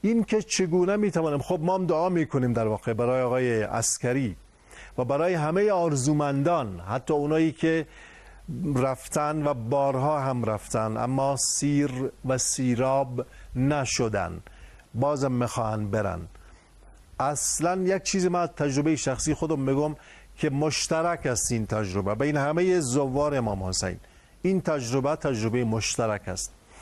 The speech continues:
شما تا زمانی که مشرف نشدین به کربلا ممکن است حس خاصی نداشته باشین، اما همین که برای یک بار توفیق پیدا می‌کنین که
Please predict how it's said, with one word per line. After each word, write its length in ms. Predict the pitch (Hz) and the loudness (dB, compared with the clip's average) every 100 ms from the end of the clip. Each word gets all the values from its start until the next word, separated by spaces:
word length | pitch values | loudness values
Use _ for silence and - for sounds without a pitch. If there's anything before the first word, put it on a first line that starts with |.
| - - - - | -10 -10 -14 -10
شما 340 | - 170 202 208 | -2 0 2 0
تا 220 | 175 160 | 0 0
زمانی 460 | 147 160 180 190 | 2 2 2 2
که 120 | 180 165 | 0 0
مشرف 680 | 147 - 139 135 156 - 143 | 0 0 0 0 -2 -2 -2
نشدین 640 | 165 170 165 131 123 110 | 0 2 0 2 2 2
به 120 | 110 | -2
کربلا 680 | - 113 107 110 113 131 160 - - - - - - 170 | -2 -4 0 0 2 2 0 -6 -20 -18 -18 -20 -6 -2
ممکن 340 | 180 190 214 | 0 0 0
است 280 | 214 - 120 | 0 -2 -2
حس 340 | 175 160 - | 0 0 0
خاصی 640 | 170 - 175 190 - - 190 | -2 -2 -2 0 -2 0 0
نداشته 480 | 180 156 117 - | 2 0 -4 -4
باشین، 400 | 98 95 - 85 - - - - - - - - - | -4 -4 -6 -8 -10 -18 -20 -18 -14 -12 -8 -8 -4
اما 240 | 151 180 190 | -2 0 0
همین 400 | 175 214 214 190 | 0 0 2 0
که 160 | 196 | 0
برای 360 | 170 156 156 156 | 0 2 2 2
یک 400 | 160 143 165 175 - - | 2 2 0 -2 -8 -8
بار 420 | 127 143 120 101 95 | -2 0 0 -2 -6
توفیق 540 | 143 143 - 175 180 - - - - | -2 -2 0 0 -2 -2 -16 -16 -6
پیدا 300 | 139 135 131 | -2 0 0
می‌کنین 480 | 123 117 127 120 110 | 0 -2 0 0 -2
که 360 | - 123 107 | 0 0 0